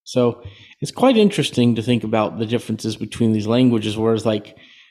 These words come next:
um, Swift, you know, I'm compiling that into, uh,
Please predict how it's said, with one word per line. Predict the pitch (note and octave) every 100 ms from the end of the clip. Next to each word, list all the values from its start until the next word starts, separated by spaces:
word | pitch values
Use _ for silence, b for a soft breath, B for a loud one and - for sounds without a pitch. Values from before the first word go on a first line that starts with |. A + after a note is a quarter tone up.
| b G#2+
um, | A2 A2 G#2+ G2+
Swift, | - E3+ E3+ C#3 - - _ _ _ _ -
you | A2+
know, | G2+
I'm | - C3
compiling | B2+ B2 - A#2+ A#2+ A#2+ A#2
that | A2 A2+ A2 -
into, | - B2 B2+ - - A#2 A2 A2 - b b b b -
uh, | G#2+